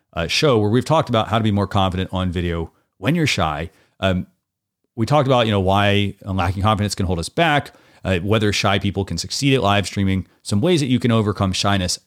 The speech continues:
on video or on camera. And then I have some resources for you. So for those of you who are lacking confidence on camera, uh, we did an episode, episode sixty-three at launch your dot live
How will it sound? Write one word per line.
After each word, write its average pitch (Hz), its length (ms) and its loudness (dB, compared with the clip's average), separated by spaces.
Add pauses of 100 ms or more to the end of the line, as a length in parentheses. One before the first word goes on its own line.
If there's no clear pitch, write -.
(120)
on 117 320 2
video 98 300 2
or 87 200 -2
on 85 160 -6
camera. 90 420 -2 (320)
And 113 120 2
then 113 180 0 (260)
I 120 40 -2
have 185 140 0
some 180 140 0
resources 110 460 0
for 58 160 -12
you. 64 100 -16 (300)
So 110 360 0 (200)
for 120 100 -6
those 147 200 2
of 170 60 -2
you 156 120 4
who 117 300 2
are 98 140 -2
lacking 143 440 0
confidence 95 420 -2
on 90 80 -4
camera, 80 400 -8 (300)
uh, 98 80 2
we 98 120 2
did 131 200 2
an 120 60 2
episode, 98 560 0
episode 98 280 -2
sixty-three 113 680 -2
at 90 120 -4
launch 117 420 0
your 101 140 -2
dot 98 260 0
live 110 480 0